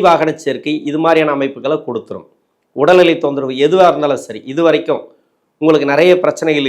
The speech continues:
இருந்தது, அது எல்லாமே கிளியர் ஆகும். ஆறாம் இடத்தோட குருவோட பார்வை இருக்கு, ஒன்பதாம் பார்வையா, அங்க ராகு இருக்கிறார். இது வரைக்கும்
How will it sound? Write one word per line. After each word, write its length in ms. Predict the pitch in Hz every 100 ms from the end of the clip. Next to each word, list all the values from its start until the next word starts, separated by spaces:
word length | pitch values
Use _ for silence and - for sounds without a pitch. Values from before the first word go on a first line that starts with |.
| 131
இருந்தது, 340 | 127 123 120 147 131
அது 100 | 135
எல்லாமே 240 | 143 151 156 147
கிளியர் 220 | 127 110
ஆகும். 160 | 95 - _ _ _ _ - 143
ஆறாம் 260 | 208 220 196
இடத்தோட 340 | 170 175 165 226 240 - 135
குருவோட 240 | 151 151 127
பார்வை 200 | 127 117 110
இருக்கு, 240 | 95 - - _ _ _ _
ஒன்பதாம் 380 | 127 143 151 123
பார்வையா, 320 | 113 107 104 -
அங்க 140 | 135 139
ராகு 200 | 139 151 151
இருக்கிறார். 340 | 123 110 92 - _ _
இது 80 | 151 165
வரைக்கும் 420 | 170 180 208 156